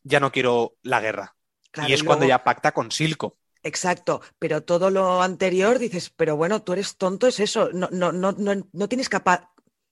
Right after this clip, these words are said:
Speaker 2: no tienes capacidad de pensamiento propio", porque cada vez que, es eso lo que dices tú, cada vez que hace algo, o sea, cuando baja a iniciar esta guerra con los del subsuelo, yo pensé, "Bueno, tú eres,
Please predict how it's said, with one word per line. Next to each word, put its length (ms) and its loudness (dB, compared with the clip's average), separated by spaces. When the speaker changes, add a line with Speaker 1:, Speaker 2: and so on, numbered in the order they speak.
Speaker 2:
no 120 -8
tienes 240 -2
capacidad 420 0
de 100 4
pensamiento 720 -2
propio", 540 0
porque 220 -6
cada 240 2
vez 220 6
que, 280 0
es 160 -4
eso 160 -4
lo 100 4
que 80 -2
dices 220 -4
tú, 100 0
cada 120 -4
vez 140 -4
que 120 0
hace 280 0
algo, 380 6
o 60 -6
sea, 280 -6
cuando 380 2
baja 500 2
a 300 -8
iniciar 540 -2
esta 260 0
guerra 360 2
con 180 0
los 140 -2
del 120 -4
subsuelo, 580 -2
yo 180 2
pensé, 480 -2
"Bueno, 320 -4
tú 120 2
eres, 260 0